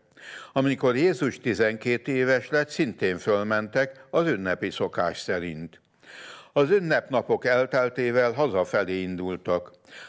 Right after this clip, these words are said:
A gyermek Jézus azonban Jeruzsálemben maradt anélkül, hogy a szülei észrevették volna.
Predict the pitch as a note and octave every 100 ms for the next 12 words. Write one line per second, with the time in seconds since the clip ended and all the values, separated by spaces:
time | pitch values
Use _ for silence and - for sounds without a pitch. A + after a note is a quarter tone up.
0 | - A2 C#3 E3+ E3+ D#3 B2 A#2 A#2 B2
1 | E3 D3+ B2 G#2+ A2+ A2 - G#2 D3 F3
2 | G2 F#2 F#2 F#2 F#2+ F#2 G2 G2+ G#2 F#2+
3 | F#2 - B2 B2 B2+ C#3 E3+ D#3+ B2+ B2
4 | F3 - C#3+ C3 A#2+ A#2 B2 G2+ - E2+
5 | D#2+ D#2+ - E2+ - F#2 D#2 D#2 D#2